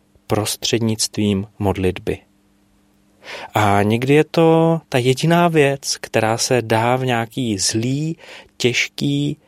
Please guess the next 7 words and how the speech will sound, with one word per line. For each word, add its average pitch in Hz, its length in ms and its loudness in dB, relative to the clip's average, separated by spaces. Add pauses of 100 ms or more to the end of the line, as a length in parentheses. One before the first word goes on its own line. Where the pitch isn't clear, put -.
(960)
rozčilující 160 840 0
situaci 127 840 0
udělat 113 340 0
správně. 95 600 -2 (1160)
Modlit 104 420 2
se. - 140 0 (1160)
Hledat 117 560 2